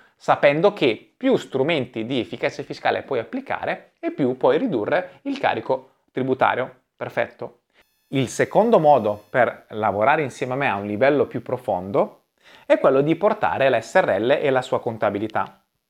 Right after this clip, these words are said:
Ogni tanto infatti le persone mi chiedono se possono portarla, eccetera. Ovviamente,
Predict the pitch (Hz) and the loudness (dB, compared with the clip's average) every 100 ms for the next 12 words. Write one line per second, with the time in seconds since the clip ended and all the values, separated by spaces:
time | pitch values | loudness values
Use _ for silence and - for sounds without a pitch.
0 | _ _ _ _ - 170 240 151 160 208 | _ _ _ _ -2 2 4 2 2 2
1 | 175 160 139 131 160 165 143 135 190 190 | 2 2 2 2 2 0 -2 -2 -4 2
2 | 131 135 165 156 123 113 104 - 120 - | 2 4 2 0 -2 -2 -4 -6 -14 -4
3 | 262 - 135 135 151 165 - 120 - 87 | -2 2 4 4 4 4 2 -4 -4 -6
4 | - 98 127 123 143 135 120 110 | -6 -2 0 0 0 -4 0 -2